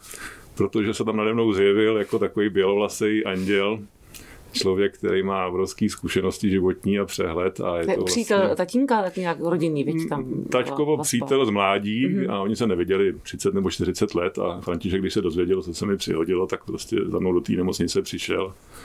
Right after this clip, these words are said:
Speaker 1: A hodně mi pomohl. Já jsem třeba dřív na tyhle ty věci, eh, moc nevěřil, ale Franti-,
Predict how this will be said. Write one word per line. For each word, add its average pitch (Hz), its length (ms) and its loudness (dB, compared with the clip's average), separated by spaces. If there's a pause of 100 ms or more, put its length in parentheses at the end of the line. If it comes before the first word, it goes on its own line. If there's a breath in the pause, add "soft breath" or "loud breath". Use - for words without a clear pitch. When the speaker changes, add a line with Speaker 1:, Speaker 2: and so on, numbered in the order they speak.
(380 loud breath)
Speaker 1:
A 90 60 2
hodně 104 240 4
mi 151 120 4
pomohl. 90 520 0
Já 95 180 0
jsem 123 260 2
třeba 120 280 2
dřív 110 320 -2
na 117 120 2
tyhle 110 260 2
ty 117 140 2
věci, 117 460 2 (640 loud breath)
eh, 98 200 2
moc 107 200 -2
nevěřil, 98 800 2
ale 98 280 0
Franti-, 98 320 -4